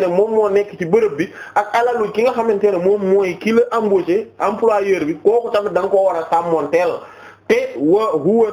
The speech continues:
te wa mas'ulun, te danañ ko laaj an ra'iyatihi, te lañ ko sàmmloo.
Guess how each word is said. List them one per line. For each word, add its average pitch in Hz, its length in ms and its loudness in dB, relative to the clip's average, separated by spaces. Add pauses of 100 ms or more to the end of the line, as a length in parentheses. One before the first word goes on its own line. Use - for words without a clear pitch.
te 202 60 4
wa 185 320 0
mas'ulun, 220 520 0
te 196 80 -4
danañ 247 300 -2
ko 254 100 0
laaj 269 200 0 (120)
an 202 160 0
ra'iyatihi, 196 680 -2
te 185 80 -2
lañ 165 160 2
ko 160 160 -4
sàmmloo. 131 440 -4